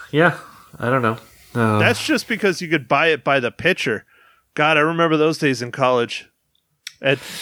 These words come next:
Speaker 2: Long Wong's
Speaker 1: Yeah.
Speaker 2: at A S U, man. It was, like, five dollar pitchers or maybe even less than that. I don't remember.
Speaker 1: Yeah, we had ten cent, no, nickel, nickel beer night. And it was, uh, it was P B R, but it was, like, in cups that were pretty small.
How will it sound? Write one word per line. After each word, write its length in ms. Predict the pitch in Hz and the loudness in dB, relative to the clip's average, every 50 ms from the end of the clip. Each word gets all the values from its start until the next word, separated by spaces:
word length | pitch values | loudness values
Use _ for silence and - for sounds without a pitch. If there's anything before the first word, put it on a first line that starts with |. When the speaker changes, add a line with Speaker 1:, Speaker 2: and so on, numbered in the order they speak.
| - - - | -14 -12 -6
Speaker 2:
Long 300 | 147 143 151 160 170 170 | -2 0 0 2 2 2
Wong's 500 | 147 139 135 135 131 117 127 165 165 143 | 2 2 2 4 4 4 4 2 0 -2
Speaker 1:
Yeah. 120 | 147 143 - | -4 -6 -2
Speaker 2:
at 120 | 151 139 135 | 0 2 2
A 160 | 135 139 143 | 2 2 2
S 120 | 139 - | 0 0
U, 220 | - 147 151 147 131 | 0 2 2 2 2
man. 320 | 123 120 117 120 117 - _ _ _ _ _ _ _ _ _ _ _ _ _ _ - | 0 0 -2 -2 -4 -8 _ _ _ _ _ _ _ _ _ _ _ _ _ _ -4
It 120 | 147 165 | -2 -2
was, 180 | 156 139 - 160 | -2 0 0 0
like, 180 | 127 113 - | 0 -2 -2
five 340 | - - 165 151 160 165 160 | -4 -2 0 2 2 2 2
dollar 280 | 151 160 147 139 123 113 | 2 2 2 2 2 0
pitchers 520 | - - 165 165 156 - 170 165 151 - | -2 -2 -2 -2 0 -2 -4 -4 -4 -4
or 120 | 147 127 | -4 -2
maybe 260 | 127 135 160 165 160 147 | 0 0 0 2 2 0
even 180 | 131 135 127 | 0 -2 -2
less 220 | 117 120 120 117 - | 0 0 -2 -2 -4
than 180 | - 113 107 | -6 -6 -4
that. 280 | 107 107 101 98 95 98 | -4 -2 -2 -2 -2 -2
I 80 | 104 | 0
don't 180 | 110 110 104 98 | 0 0 0 -2
remember. 460 | 92 95 98 98 101 98 98 98 - - _ _ _ _ _ _ - - | -4 -8 -10 -10 -8 -8 -8 -8 -10 -10 _ _ _ _ _ _ -8 -2
Speaker 1:
Yeah, 200 | 120 117 113 110 | 0 2 2 2
we 100 | 113 139 | 2 2
had 260 | 175 160 107 - - | 2 0 -2 -4 -8
ten 300 | - - 135 135 143 139 | -6 -2 -2 -2 -2 -2
cent, 380 | 123 - - 127 143 131 - - _ _ _ _ _ _ _ | -6 -4 -2 -2 -2 -4 -8 -14 _ _ _ _ _ _ _
no, 280 | - 113 107 101 95 - - _ _ - | -4 -2 -2 -2 -4 -8 -14 _ _ -4
nickel, 520 | 131 156 165 - 123 117 - - - _ _ _ - | -2 -2 0 0 0 -2 -2 -6 -14 _ _ _ -4
nickel 320 | 123 131 139 139 156 147 127 | -2 0 0 2 2 0 2
beer 240 | 127 127 131 127 | 2 2 2 2
night. 400 | 113 104 95 101 90 - - - _ _ _ _ _ - | 2 2 0 0 0 -4 -10 -20 _ _ _ _ _ -10
And 220 | - 127 110 104 | -6 -4 -4 -2
it 120 | 107 101 | -2 -2
was, 320 | 95 110 107 104 98 95 101 | -2 0 -2 -2 -2 -2 -2
uh, 340 | 98 95 95 95 95 92 - - _ _ - - - - - - - - - - _ _ - | -2 -2 -2 -2 -4 -6 -8 -14 _ _ -20 -20 -20 -20 -20 -20 -20 -20 -20 -20 _ _ -8
it 100 | - 110 | -4 -2
was 160 | 113 110 - | -2 -2 -2
P 200 | - - 143 131 | -4 -2 0 0
B 120 | 120 120 117 | 2 2 2
R, 220 | 117 117 110 104 | 2 2 2 0
but 180 | 98 107 104 104 | 0 -2 -2 -2
it 80 | 101 | -4
was, 180 | 101 107 101 104 | -4 -6 -6 -4
like, 380 | 110 110 104 101 104 101 - - | -2 0 0 0 -2 -4 -8 -12
in 280 | - - 123 110 101 110 | -10 -8 -8 -8 -8 -10
cups 920 | - - - 123 117 - - - - - - - - - - - - - - | -10 -6 -4 -4 -4 -4 -6 -8 -6 -6 -6 -6 -4 -4 -4 -4 -6 -4 -4
that 200 | - 104 - - | -2 -2 -2 -4
were 120 | 104 95 | -6 -8
pretty 240 | - - 110 104 98 | -8 -6 -4 -4 -2
small. 600 | - - - 107 98 101 107 113 110 - _ | -2 -2 0 2 2 2 2 0 -2 -8 _